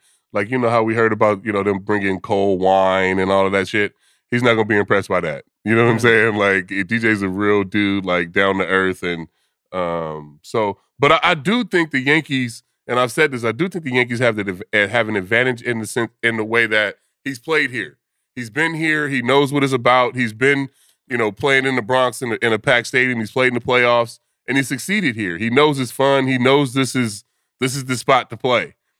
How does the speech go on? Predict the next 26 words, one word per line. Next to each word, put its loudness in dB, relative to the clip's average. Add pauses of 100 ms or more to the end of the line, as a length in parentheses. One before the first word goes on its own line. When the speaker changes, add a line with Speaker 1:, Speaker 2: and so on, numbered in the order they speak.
(120)
Speaker 1:
You -8
know, 0
Speaker 2:
Yeah. 0
Speaker 1:
so 0
in 2
that 2
sense, -2
he -4
don't, -6
they 0
don't 0
have -2
to -8
sell -2
themselves. -2 (500)
Um, -4
you -2
know, 0
the, -2
the, -4
the, -6
the -6
pinstripes -2
kinda 0
sell 0
themselves, -2